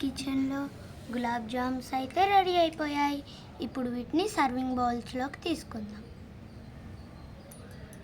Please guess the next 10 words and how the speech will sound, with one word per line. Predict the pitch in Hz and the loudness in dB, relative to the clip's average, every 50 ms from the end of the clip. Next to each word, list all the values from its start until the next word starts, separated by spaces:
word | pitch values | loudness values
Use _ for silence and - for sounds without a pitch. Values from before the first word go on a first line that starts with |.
| - | -4
చూసారా | - 254 254 247 - 277 277 277 302 311 | -2 -2 0 2 2 4 4 4 4 2
బుజ్జి | 262 240 247 240 - - - 247 | 4 2 2 2 2 0 -2 0
బుజ్జి | 220 233 233 214 - 262 277 | 0 0 -4 -2 -2 -2 0
గులాబ్ | 269 302 311 302 294 269 233 214 | 4 6 8 8 8 6 4 0
జామ్స్ | - 240 220 208 214 - - | 0 0 0 0 -2 -2 -2
ఎంత | 226 220 220 220 220 - - | -2 0 0 -2 -2 -2 -2
అందంగా | 220 220 220 226 226 240 247 247 247 | -4 -2 -2 -2 0 0 2 2 2
ఉన్నాయో? | 254 254 254 254 254 254 254 262 277 302 302 - - - - - - - - - - - - - - | 4 4 4 4 4 2 2 2 2 2 0 -2 -4 -4 -2 -2 -2 -4 -4 -4 -6 -6 -6 -6 0
చూస్తుంటేనే | - 233 226 226 226 - - - 254 254 247 269 269 269 285 302 311 330 | 2 2 2 2 2 0 0 2 2 4 6 6 6 8 8 8 8 8
నోరూరిపోతుంది. | 330 311 311 311 311 302 311 320 311 277 262 - 277 262 254 - 262 240 233 226 220 220 | 8 8 10 10 10 10 8 6 6 4 4 4 4 4 4 2 0 -2 -2 -2 -4 -4